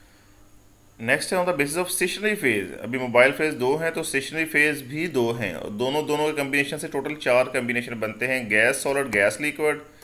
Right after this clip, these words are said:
लिक्विड सॉलिड और लिक्विड लिक्विड। नेक्स्ट है based on the mechanism of separation, के सेपरेशन होती क्यों है। पार्टीशन, जब कोई कंपोनेंट मिक्सचर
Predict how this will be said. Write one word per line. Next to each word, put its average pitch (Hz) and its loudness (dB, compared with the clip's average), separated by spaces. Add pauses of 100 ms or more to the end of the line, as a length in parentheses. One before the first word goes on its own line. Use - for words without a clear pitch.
(240)
लिक्विड 131 -2
सॉलिड 117 0
और 131 0
लिक्विड 104 -6
लिक्विड। 82 -10 (1700)
नेक्स्ट 147 0
है 156 -2
based 143 0
on 151 0
the 160 4
mechanism 165 2
of 160 2
separation, 113 0
के 123 0
सेपरेशन 135 0
होती 127 -2
क्यों 135 -4
है। 101 -2
पार्टीशन, 123 2 (600)
जब 139 0
कोई 156 0
कंपोनेंट 139 0
मिक्सचर 147 -4